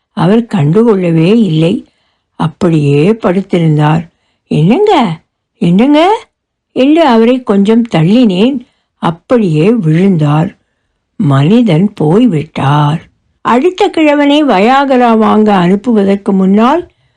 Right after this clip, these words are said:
சொத்துக்கான உரிமையை பெற்றுக்கொள்ள வேண்டும். ஒலிவடிவம் சரஸ்வதி தியாகராஜன், பாஸ்டன்.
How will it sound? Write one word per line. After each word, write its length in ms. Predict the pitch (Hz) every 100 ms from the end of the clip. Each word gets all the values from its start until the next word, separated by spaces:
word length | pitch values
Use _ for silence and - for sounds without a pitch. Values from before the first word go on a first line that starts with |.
| _ _
சொத்துக்கான 800 | - 185 180 - 539 330 196 170
உரிமையை 600 | 151 170 247 208 175 233
பெற்றுக்கொள்ள 680 | - 143 311 - 285 160
வேண்டும். 480 | 143 139 139 143 - - _ _ _ -
ஒலிவடிவம் 680 | 196 196 180 175 - 392 - _ _ _
சரஸ்வதி 880 | - 196 190 185 - 190 180 180 160
தியாகராஜன், 680 | 143 139 139 135 135 139 147 - _ _ _ _ -
பாஸ்டன். 600 | 170 151 147 - - -